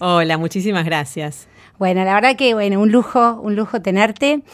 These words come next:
Speaker 2: Y la, y no nos conocíamos personalmente, pero yo siento como si te conozco de toda la vida, ¿no?
Speaker 1: Sí,
Speaker 2: Porque
Speaker 1: yo también.
Speaker 2: <laughs> porque tenemos una amiga en común que queremos mucho, Mariana Verdaguer, que nos viene hablando de vos creo que hace quince años, veinte años.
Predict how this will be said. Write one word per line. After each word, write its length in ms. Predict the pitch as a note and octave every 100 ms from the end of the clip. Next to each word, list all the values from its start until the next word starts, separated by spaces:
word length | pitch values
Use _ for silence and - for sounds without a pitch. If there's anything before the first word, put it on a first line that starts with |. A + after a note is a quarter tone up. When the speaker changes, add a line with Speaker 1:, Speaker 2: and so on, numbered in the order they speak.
| - - _
Speaker 2:
Y 200 | A3+ G#3
la, 200 | G3 G3 -
y 80 |
no 100 | B3 G4
nos 120 | -
conocíamos 840 | C4+ A#3+ - C#4+ G#3 G3 G3 G3 -
personalmente, 720 | E3 G#3 F#3+ G3 A#3 A3+ A#3
pero 160 | G3+
yo 160 | A3 F4
siento 260 | D4+ E4+ F4
como 220 | G#3+ F#3
si 140 | -
te 100 | F#3+
conozco 320 | F3 G#3+ A#3
de 80 | G#3+
toda 140 | F3 G3
la 100 | F3
vida, 300 | G3+ D3+ D3+
¿no? 120 | F3+
Speaker 1:
Sí, 80 | -
Speaker 2:
Porque 300 | F#3+ F#3 F3+ D#4+ F#4 E4+
Speaker 1:
yo 140 | E3+
también. 300 | F3 F3 D#3 - G3+ A#3+ - -
Speaker 2:
<laughs> 440 | F4+ - F#4 E4
porque 200 | B3 A#3
tenemos 320 | B3 C#4+ F#4 E4 A#3 A#3+ - B3+
una 200 | D4 D4+
amiga 200 | C4+ D4
en 120 | D4
común 280 | B3 A3 C4+
que 140 | C#4
queremos 320 | G3+ G3+ A#3 G3
mucho, 400 | A#3 A3+ - F#3
Mariana 320 | F#3+ A3+ A3
Verdaguer, 540 | G3+ F#3+ G3 A3+ B3 C4 - - - - _
que 100 | G#3+
nos 120 | G#3
viene 180 | G3+ A#3+
hablando 320 | B3+ A#3 A#3+
de 120 | A3 G#3
vos 180 | A#3 A3+
creo 160 | A3+
que 80 | F#3
hace 380 | F#3+ F#3+ E3+ E3
quince 340 | A3+ G#3+ B3+
años, 240 | A3+ G3 F3
veinte 300 | G#3 F3 A3+
años. 340 | G3+ A3 C4+